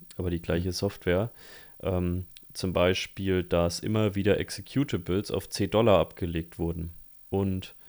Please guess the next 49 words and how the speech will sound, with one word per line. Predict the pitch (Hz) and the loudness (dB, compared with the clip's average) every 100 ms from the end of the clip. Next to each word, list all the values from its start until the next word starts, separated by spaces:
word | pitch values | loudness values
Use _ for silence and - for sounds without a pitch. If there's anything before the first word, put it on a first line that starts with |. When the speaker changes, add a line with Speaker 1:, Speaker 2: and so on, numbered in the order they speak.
| _ _ _ _ - - _ | _ _ _ _ -20 -20 _
Speaker 1:
klar, | - 98 104 147 | 0 6 6 6
jetzt | 110 - | 2 0
kann | 120 | 2
man | 117 | 2
erstmal | 101 107 - 98 | 2 -2 0 2
sagen, | 98 107 113 | 4 4 4
dass, | 98 95 - - - | 0 -4 -10 -4 2
also | 104 95 - _ _ _ _ _ _ _ _ | 2 2 -4 _ _ _ _ _ _ _ _
geb's | 101 - | -2 0
offen | - 98 92 | 0 0 -2
zu, | - 123 - | 0 0 2
ich | 92 | 0
hab | 87 | -2
das | 92 - | -2 -6
natürlich | 82 - 82 - | -8 -6 -8 0
auch | 104 107 | 2 2
schon | - | 2
das | 95 95 | 2 2
eine | - 95 | 0 0
oder | 90 87 | 0 0
andere | - 92 90 92 | 0 0 -2 -2
Mal | 87 87 | 0 0
gemacht, | 85 90 98 - | 0 0 -2 -4
als | - - | -8 -6
ich | 85 | -6
noch | 87 | -6
ein | 90 | -8
bisschen | 85 - 90 | -8 -8 -2
operativer | 85 - 85 90 - 98 95 | -2 -2 -4 -4 -6 -2 -2
irgendwo | 82 95 90 | 0 -2 -4
dran | 87 95 92 90 | -4 -4 -2 -2
war. | 87 | -2
Das | 87 - | -4 -6
geht | 98 98 | -6 -6
halt | 92 | -4
dann | 85 | -4
einfach | - 87 87 | -4 -8 -10
mal | 85 80 | -8 -6
schnell, | - 113 | -2 0
man | 95 85 | -2 -4
hat's | 90 - | -8 -10
kurz | - | -8
abgelegt, | - - 98 90 - | -6 -6 -6 -6 -6
konnt's | 85 - | -8 -8
dann | 85 | -6
ausführen, | - - 92 85 | -6 -6 -8 -6
wie | 80 | -6
auch | |
immer. | - 87 82 | -6 -8 -10